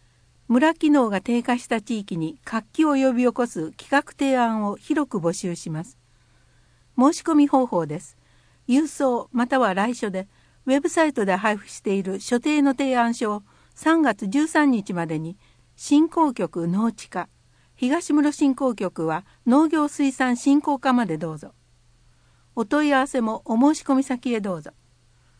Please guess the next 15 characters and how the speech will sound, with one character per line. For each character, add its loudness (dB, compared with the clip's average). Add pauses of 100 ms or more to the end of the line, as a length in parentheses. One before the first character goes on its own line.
(300)
県 2
の 0
ウ -2
ェ 4
ブ -2
サ 0
イ -2
ト -4
へ -2
リ 0
ン 0
ク -6
で -6
き -8
る -8